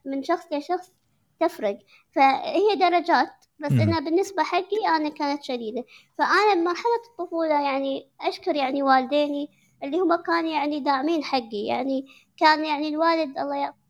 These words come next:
Speaker 1: يطول بعمره لما كنا نروح أماكن ترفيهية،
Speaker 2: مم.
Speaker 1: يعني على أساس إن أنا ما أشعر بالنقص عن باقي الأطفال، كان يمسكني ويركب لي الألعاب اللي يكون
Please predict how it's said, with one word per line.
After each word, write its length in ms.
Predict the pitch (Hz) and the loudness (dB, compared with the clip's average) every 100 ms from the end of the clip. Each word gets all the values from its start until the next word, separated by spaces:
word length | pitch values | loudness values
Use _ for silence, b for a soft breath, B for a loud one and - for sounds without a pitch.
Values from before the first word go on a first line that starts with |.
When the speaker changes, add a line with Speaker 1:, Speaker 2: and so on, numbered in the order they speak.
| 262 | _
Speaker 1:
يطول 440 | - 294 285 262 | -4 -2 -2 -4
بعمره 380 | 269 311 302 294 | -2 0 0 0
لما 240 | 269 269 | 0 -2
كنا 360 | 277 - 311 294 | -2 -4 -2 0
نروح 400 | 285 302 277 269 | 0 -4 -4 -2
أماكن 420 | 277 302 311 302 | 2 2 0 -4
ترفيهية، 760 | 294 269 - 262 254 233 220 - B | -4 -8 -8 -10 -6 -4 -4 -6 B
Speaker 2:
مم. 220 | 127 113 107 | -4 -2 -2
Speaker 1:
يعني 200 | 247 262 | -2 -2
على 120 | 269 | -2
أساس 300 | 294 311 311 | 0 0 0
إن 140 | 294 | -2
أنا 340 | 277 311 311 277 | -2 -2 0 0
ما 140 | 277 | 2
أشعر 640 | - - - 302 269 254 269 _ _ _ | 0 0 -4 -4 -4 -4 -8 _ _ _
بالنقص 640 | 285 277 294 302 - - - - | -4 2 4 2 0 -20 -16 -6
عن 240 | 254 269 - | -4 -4 -8
باقي 400 | 254 302 302 294 | 2 4 4 -2
الأطفال، 500 | - 269 - 254 262 | -4 -6 -4 -4 -2
كان 180 | 320 311 | -2 0
يمسكني 580 | 330 359 453 427 392 392 | -2 -2 -4 0 0 2
ويركب 360 | 330 - 440 440 | 2 2 0 0
لي 140 | 427 330 | 0 0
الألعاب 440 | 330 311 359 370 | 2 4 4 4
اللي 180 | 302 311 | -2 -4
يكون 300 | - 359 | -6 -4